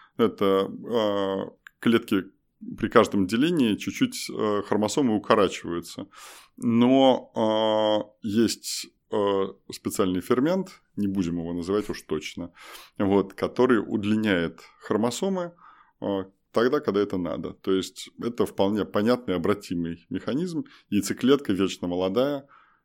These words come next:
сперматозоид вечно молодой, у них с длиной, э, хромосом все в порядке. Ну, а в некоторых линиях, м, происходит ограничение.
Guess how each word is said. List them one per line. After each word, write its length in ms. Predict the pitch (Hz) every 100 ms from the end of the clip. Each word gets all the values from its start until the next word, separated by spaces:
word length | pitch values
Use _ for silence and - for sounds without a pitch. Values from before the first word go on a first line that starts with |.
| _
сперматозоид 680 | - 110 95 95 101 104 95
вечно 340 | 98 95 - 87
молодой, 520 | 87 95 104 127 131 _
у 100 | 98
них 340 | 92 120 120 -
с 300 | - - -
длиной, 560 | - 98 101 101 92 87 -
э, 140 | 98
хромосом 480 | 87 101 95 101 127
все 200 | 107 -
в 80 | 92
порядке. 520 | 90 98 143 - 113 - _ - _ _
Ну, 140 | 127 127
а 60 |
в 60 | 82
некоторых 640 | 104 120 - - - - -
линиях, 640 | 101 120 131 95 87 - _ _ _
м, 340 | - 95 92 87
происходит 680 | - 90 - - 104 95 - _ _ _ _ _ _ -
ограничение. 800 | 95 95 95 90 - 78 - -